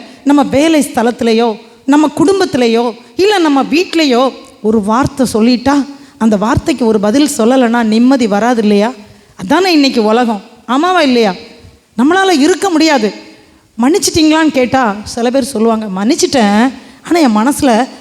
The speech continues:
ஆழமா இருக்கு." பிரியமான தேவ பிள்ளைகளே, இன்னைக்கு இந்த முதல் வார்த்தையில நம்ம சிந்திக்க வேண்டியது, இயேசு மன்னித்தார் அப்படின்னா, இயேசு மாதிரி நம்ம வாழணும் அப்படின்னா, நம்ம மன்னிக்கணும்.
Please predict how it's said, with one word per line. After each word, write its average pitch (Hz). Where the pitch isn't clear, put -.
ஆழமா 247
இருக்கு." 214
பிரியமான 403
தேவ 285
பிள்ளைகளே, 269
இன்னைக்கு 392
இந்த 285
முதல் 285
வார்த்தையில 294
நம்ம 285
சிந்திக்க 339
வேண்டியது, 254
இயேசு 359
மன்னித்தார் 269
அப்படின்னா, 285
இயேசு 285
மாதிரி 294
நம்ம 233
வாழணும் 269
அப்படின்னா, 277
நம்ம 294
மன்னிக்கணும். 403